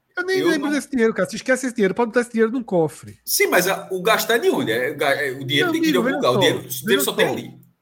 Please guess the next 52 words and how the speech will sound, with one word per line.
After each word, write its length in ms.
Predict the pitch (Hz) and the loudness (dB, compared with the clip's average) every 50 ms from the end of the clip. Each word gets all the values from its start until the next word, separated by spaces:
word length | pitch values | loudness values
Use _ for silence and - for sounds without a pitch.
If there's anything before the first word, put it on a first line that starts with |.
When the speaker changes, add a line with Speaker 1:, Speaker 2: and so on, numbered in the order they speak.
| _ _ _ _ _ _ _ - | _ _ _ _ _ _ _ -4
Speaker 1:
Bo-, 280 | 214 277 285 285 208 - _ - | -2 -2 -2 -2 -6 -16 _ -6
pronto, 260 | 277 311 294 254 - | -2 -2 -2 -2 -4
fica 220 | - 285 - 294 | -6 -6 -2 0
devendo. 540 | 277 262 214 185 202 196 180 156 123 113 110 - _ | 0 0 0 0 -2 -4 -4 -4 -8 -10 -14 -18 _
Fica 240 | _ - 240 233 269 | _ -12 -8 -4 -2
devendo. 420 | 269 254 220 175 170 151 139 139 147 | 0 0 0 -2 -4 -6 -6 -6 0
Da 140 | 175 240 | 2 4
outra 200 | 277 277 311 294 | 4 4 2 0
vez 200 | 233 202 226 226 | 0 2 0 0
subiu 260 | 226 - 233 185 214 233 | -2 -2 -4 -4 -2 0
devendo 320 | 233 220 185 220 214 208 | 0 0 0 -2 -4 -4
vinte 220 | 185 247 247 277 | -6 -6 -6 -6
milhões 360 | 269 262 220 175 151 143 139 147 | -6 -4 -4 -4 -4 -6 -6 -8
e 60 | 170 | -10
foi 140 | - 208 208 | -8 -6 -4
Speaker 2:
Então 120 | 208 214 | -2 -2
Speaker 1:
melhor. 180 | 196 175 - 311 | -2 0 0 0
Speaker 2:
é 40 | |
melhor, 260 | 294 277 285 285 - - | 2 2 0 0 -2 -4
é 160 | 240 233 240 | -4 -4 -2
melhor 200 | 233 233 226 233 | 0 0 0 0
pegar 160 | 233 254 240 | 0 0 0
os 80 | 247 233 | 0 0
quatro 240 | - - 240 233 240 | 0 0 -2 -2 0
milhões 180 | 226 220 262 - | 0 0 0 0
de 80 | 285 | 0
Juba 300 | - 170 151 143 127 117 | -2 -4 -4 -4 -4 -4
e 140 | 123 143 151 | -2 -2 -2
aí 140 | 156 151 139 | -2 -2 -2
vai 180 | 131 160 156 135 | -2 -2 -2 0
fazendo 300 | 143 160 139 135 147 143 | 0 -2 -2 -2 -4 -4
um 60 | 143 | -6
bocado 260 | 139 139 156 156 151 | -6 -4 -4 -4 -4
de, 100 | 160 151 | -4 -6
de 220 | 139 131 131 131 | -6 -6 -6 -4
Speaker 1:
Que, 100 | 123 370 | -4 -2
na 120 | 381 381 339 | -2 -2 -2
verdade, 340 | 330 294 269 269 262 254 269 | -2 -2 -2 -2 -2 0 0
é 20 | |
assim, 180 | 254 - - 233 | -2 -2 -2 -2
outro 260 | 220 233 226 277 - | 0 -2 -2 -6 -10
ponto, 340 | - 214 180 170 - 175 160 | -8 -6 -6 -6 -6 -8 -8
tá? 180 | - 196 233 | -6 -6 -6
Quatro 260 | 233 - 285 285 294 | -4 -4 -4 -4 -2
milhões 340 | 294 277 240 208 208 214 233 | -2 -2 -2 0 0 0 -2
não 100 | 240 240 | -2 -4
ficaria 420 | 240 - 233 - 240 226 202 208 208 | -6 -8 -6 -4 -2 -2 -2 -4 -6
quatro 240 | - 214 214 - | -6 -8 -8 -8
milhões 200 | 208 202 202 190 | -10 -10 -10 -10
pro 80 | - - | -12 -14
Sport, 220 | _ 196 196 202 - | _ -12 -12 -12 -12
não. 260 | 170 131 113 104 104 | -14 -16 -16 -18 -20